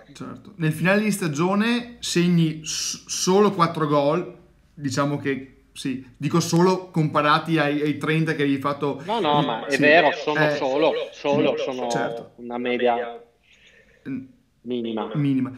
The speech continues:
Speaker 1: Ehm, la squadra un po' ne risente, però arrivate alla quintultima che vincete l'Old Firm con Celtic due a zero e vi riportate il te-, in testa. Il problema è che nelle ultime quattro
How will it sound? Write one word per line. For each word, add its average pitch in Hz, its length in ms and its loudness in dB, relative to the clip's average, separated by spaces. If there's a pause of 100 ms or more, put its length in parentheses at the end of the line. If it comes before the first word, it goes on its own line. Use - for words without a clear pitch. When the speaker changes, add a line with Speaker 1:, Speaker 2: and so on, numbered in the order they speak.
(180)
Speaker 1:
Ehm, 147 1500 0 (180)
la 170 180 4
squadra 190 400 2
un 156 80 4
po' 180 160 0
ne 160 120 4
risente, 170 880 0 (280)
però 208 280 4
arrivate 165 840 2
alla 160 240 0
quintultima 156 880 -2 (100)
che 175 140 2
vincete 170 460 2
l'Old 156 200 2
Firm 160 340 2
con 139 140 -2
Celtic 156 360 -2
due 156 200 0
a 160 80 -4
zero 175 340 0
e 175 100 0
vi 156 140 2
riportate 160 400 -2
il 160 140 0
te-, 127 260 -8
in 147 160 -2
testa. 127 680 -6
Il 156 120 -2
problema 202 400 0
è 170 140 -2
che 151 320 -2
nelle 156 220 2
ultime 220 380 0
quattro 196 800 -2